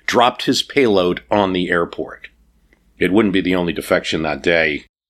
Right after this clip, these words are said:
The operation switches to helicopters.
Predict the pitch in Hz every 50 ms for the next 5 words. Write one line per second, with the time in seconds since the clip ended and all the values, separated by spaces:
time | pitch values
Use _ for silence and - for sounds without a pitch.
0 | _ _ _ _ _ _ _ _ _ _ _ _ _ _ - 113 117 120 117 120
1 | 117 120 123 117 - 117 110 - - 120 139 135 - - 95 82 - - - _
2 | _ _ _ _ _ _ _ _ _ _ _ _ _ _ - - 104 107 120 104
3 | 95 92 - 85 76 - - - - - - - - -